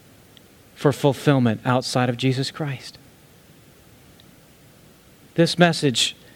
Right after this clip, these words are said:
of the book of Colossians is something we all need, and something that we'll have the joy of exploring and looking into in the months to come. But let me urge you with this.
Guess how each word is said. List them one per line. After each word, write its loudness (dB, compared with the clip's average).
of 0
the 4
book 4
of 0
Colossians 2
is -2
something 4
we 4
all 2
need, 0
and 0
something 4
that 2
we'll 2
have 2
the 0
joy 2
of -2
exploring 2
and 4
looking 4
into 0
in 4
the 4
months 2
to -2
come. -4
But -6
let 4
me 4
urge 0
you 4
with 2
this. 0